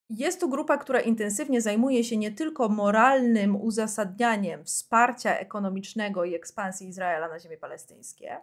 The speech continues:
ale też finansowym wspieraniem, e, tej inwazji i wieszczenia, e, zagłady. I wiecie, może się, oni tak na powierzchownym poziomie twierdzą, że po prostu wspierają swoich braci w wierze,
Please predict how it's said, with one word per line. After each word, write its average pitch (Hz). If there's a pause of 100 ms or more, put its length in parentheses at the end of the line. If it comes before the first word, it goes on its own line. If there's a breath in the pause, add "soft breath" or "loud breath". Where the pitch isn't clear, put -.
(400)
ale 262
też 220
finansowym 202
wspieraniem, 180 (280)
e, 185
tej 185
inwazji 233
i 320
wieszczenia, 247
e, 208
zagłady. 214 (300)
I 254
wiecie, 180
może 277
się, -
oni 359
tak 302 (320)
na 226
powierzchownym 240
poziomie 202
twierdzą, 220
że 202
po 196
prostu 233
wspierają 208
swoich 190
braci 196
w 175
wierze, 180